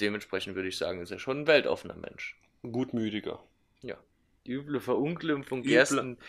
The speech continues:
Speaker 1: Gerstenmann Butterblüms plötzlich. Wow.
Speaker 2: Das war jetzt ein, nur ein Beispiel. Das
Speaker 1: Ja.
Speaker 2: ist vermutlich ein gutmütiger, ein gutherziger Mann. Sieht, sieht man ja auch, er verrät ja die Hobbits nicht. Naja.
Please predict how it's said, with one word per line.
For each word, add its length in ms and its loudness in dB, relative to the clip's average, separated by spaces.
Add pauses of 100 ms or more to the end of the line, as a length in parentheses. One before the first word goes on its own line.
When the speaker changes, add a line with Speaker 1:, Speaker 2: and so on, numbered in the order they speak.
(220)
Speaker 1:
Gerstenmann 680 6
Butterblüms 760 4
plötzlich. 640 -2
Wow. 400 4 (380)
Speaker 2:
Das 120 -8
war 100 8
jetzt 200 0
ein, 420 -6
nur 120 2
ein 60 -4
Beispiel. 680 -6
Das 140 -8
Speaker 1:
Ja. 40 -12
Speaker 2:
ist 260 -14 (340)
vermutlich 400 0
ein 100 -2
gutmütiger, 560 -2
ein 80 -4
gutherziger 560 -2
Mann. 300 -4 (320)
Sieht, 320 2
sieht 140 -2
man 120 2
ja 80 4
auch, 160 2
er 80 -2
verrät 360 2
ja 200 2
die 240 -4
Hobbits 380 -4
nicht. 320 -4 (800)
Naja. 360 4